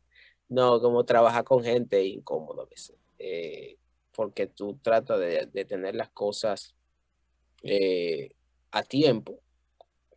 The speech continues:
de buscar que, que cada sem-,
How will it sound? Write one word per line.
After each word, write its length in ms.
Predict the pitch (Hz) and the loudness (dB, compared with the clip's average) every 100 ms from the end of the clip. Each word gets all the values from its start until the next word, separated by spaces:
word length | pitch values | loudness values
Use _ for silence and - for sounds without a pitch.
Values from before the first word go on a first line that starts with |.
| _ _ _ _ | _ _ _ _
de 180 | 98 92 | -4 -4
buscar 500 | - 95 - 90 104 | -6 -16 -10 -8 -8
que, 280 | - 107 95 _ | -6 -8 -8 _
que 100 | - | -20
cada 300 | - 98 107 | -6 -2 -2
sem-, 280 | - 110 | -2 -6